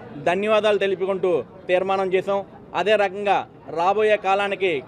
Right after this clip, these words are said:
కాబోయే నాయకుడైనటువంటి మా నారా లోకేష్ బాబు గారికి పగ్గాలు ఇవ్వాలని చెప్పి రాష్ట్ర పార్టీ మరి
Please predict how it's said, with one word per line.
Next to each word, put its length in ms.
కాబోయే 440
నాయకుడైనటువంటి 720
మా 80
నారా 240
లోకేష్ 360
బాబు 200
గారికి 280
పగ్గాలు 420
ఇవ్వాలని 380
చెప్పి 260
రాష్ట్ర 360
పార్టీ 280
మరి 120